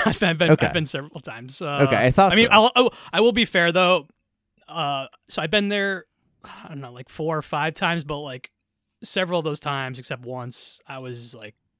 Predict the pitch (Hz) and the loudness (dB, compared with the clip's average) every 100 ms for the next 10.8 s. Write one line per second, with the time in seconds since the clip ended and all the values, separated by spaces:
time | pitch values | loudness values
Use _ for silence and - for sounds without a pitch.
0 | _ - - - 135 - 139 - 127 117 | _ -14 -10 -8 -8 -10 -10 -10 -10 -10
1 | 120 117 113 - 117 117 113 92 - 113 | -12 -14 -16 -16 -16 -12 -8 -8 -10 -14
2 | - _ _ _ _ _ - 120 113 151 | -18 _ _ _ _ _ -16 -14 -14 -16
3 | 160 170 165 - 160 139 139 147 165 170 | -16 -16 -14 -8 -6 -6 -8 -8 -6 -4
4 | 175 156 147 139 - _ _ _ 147 143 | -4 -4 -6 -8 -12 _ _ _ -12 -12
5 | 135 127 123 120 117 117 120 - - - | -10 -10 -8 -10 -10 -12 -12 -10 -10 -10
6 | _ _ _ _ _ _ 143 127 127 _ | _ _ _ _ _ _ -10 -8 -12 _
7 | _ _ _ - 139 131 160 170 175 175 | _ _ _ -14 -10 -6 -4 -2 -2 -4
8 | 156 190 190 185 - 160 143 - 143 147 | -2 0 0 -2 -6 -8 -8 -6 -6 -6
9 | 135 131 135 156 170 - _ _ _ _ | -8 -6 -4 -2 -4 -8 _ _ _ _
10 | _ _ _ _ _ - 123 120 | _ _ _ _ _ -18 -16 -16